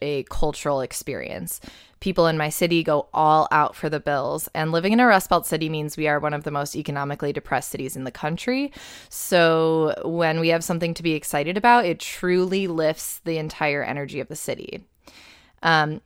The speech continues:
obviously, this is not the critique portion of the <laughs> episode, which we will certainly be diving into soon.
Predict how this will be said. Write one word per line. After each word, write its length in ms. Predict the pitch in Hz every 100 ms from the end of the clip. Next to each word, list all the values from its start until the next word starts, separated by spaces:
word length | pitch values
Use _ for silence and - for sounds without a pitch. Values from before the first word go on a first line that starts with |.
| _
obviously, 560 | 277 302 262 254 - 226
this 180 | 202 -
is 120 | 190
not 320 | 202 170 170
the 260 | 170 170 160
critique 520 | - 180 - 285 -
portion 400 | - 175 175 170
of 240 | - 160 156
the 160 | 160
<laughs> 20 |
episode, 680 | - 262 - - 196 175 208
which 220 | 196 185
we 160 | - 190
will 300 | 175 175 170
certainly 440 | 165 247 208 180
be 100 | 165
diving 360 | 156 151 151 151
into 300 | 151 151 156
soon. 480 | 151 170 156 151